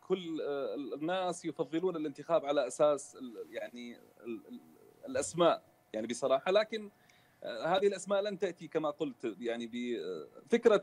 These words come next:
ال-، وجود برنامج انتخابي. كل الكتل السياسية لديها برامج، لكن الآن بقنا-، بقناعتي نحن، نحن في زمن المواقف،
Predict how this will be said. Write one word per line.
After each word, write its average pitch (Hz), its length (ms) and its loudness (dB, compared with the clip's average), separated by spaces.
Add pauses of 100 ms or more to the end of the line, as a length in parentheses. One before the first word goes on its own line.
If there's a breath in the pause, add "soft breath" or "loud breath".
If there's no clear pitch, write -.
(140)
ال-، 156 240 2
وجود 151 440 0
برنامج 165 460 2
انتخابي. 170 420 2
كل 240 200 -4
الكتل 202 260 -2
السياسية 185 440 0
لديها 147 320 -2
برامج، 135 500 -2 (800)
لكن 175 320 2
الآن 202 540 -6 (160)
بقنا-، 170 400 -8
بقناعتي 170 560 -4
نحن، 180 320 -4 (160)
نحن 175 240 -4
في 180 140 -6
زمن 196 280 0
المواقف، 175 640 -2